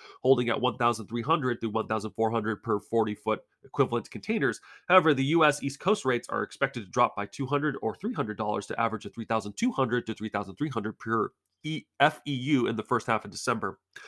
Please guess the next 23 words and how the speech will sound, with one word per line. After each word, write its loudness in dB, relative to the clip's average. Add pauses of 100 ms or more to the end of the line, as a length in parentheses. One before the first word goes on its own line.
(300)
So 6
one 10
of 8
the 2
reasons 6
I 4
don't 6
believe 4
these -2
ports -2
are -6
slowing 2
down 2
is -6 (1000)
when -2
I, 6 (640)
when 2
I 2
coach 0 (340)
volleyball 0
sometimes -2
on -4
the -14